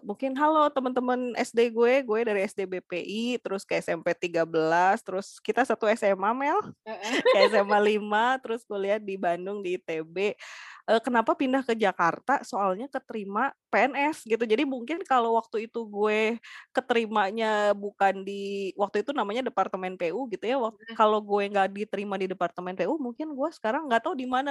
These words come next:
Speaker 1: Mungkin di Bandung, eh, atau di mana gitu, Mel. Jadi kalau ditanya kenapa ke Jakarta, ya karena waktu itu gue keterima kerja di Jakarta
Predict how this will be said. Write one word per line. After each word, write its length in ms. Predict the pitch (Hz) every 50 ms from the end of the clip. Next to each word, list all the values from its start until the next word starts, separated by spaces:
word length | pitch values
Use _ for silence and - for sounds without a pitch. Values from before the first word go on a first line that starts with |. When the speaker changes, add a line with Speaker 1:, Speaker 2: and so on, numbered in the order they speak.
| 262 233
Speaker 1:
Mungkin 240 | 214 220 - 202
di 80 | 196 196 180
Bandung, 580 | 180 170 175 185 196 214 269 302 302 294 277 - - - -
eh, 200 | - 185 185 - -
atau 240 | 180 - 180 175 180
di 80 | 180
mana 320 | 180 190 190 226 233 214 208 208
gitu, 240 | 180 165 - 175 165
Mel. 240 | 170 165 165 170 175
Jadi 240 | 180 180 240 254 - _ - - - - - - - _
kalau 160 | - 208 208
ditanya 400 | 208 202 190 - 190 185 196 196
kenapa 320 | - 190 190 180 175 - 180
ke 80 | 196
Jakarta, 480 | 180 175 160 - 156 160 - - 233 269
ya 160 | 226 185 175
karena 240 | - 175 175 190 226
waktu 240 | 233 196 - 175 180
itu 160 | - - 240
gue 320 | 233 220 185 175 180 208
keterima 400 | 240 - 196 - - 170 165 165
kerja 320 | 156 - 165 165 - 180 196
di 80 | 190
Jakarta 560 | 165 165 151 143 - 139 - _ _ - 143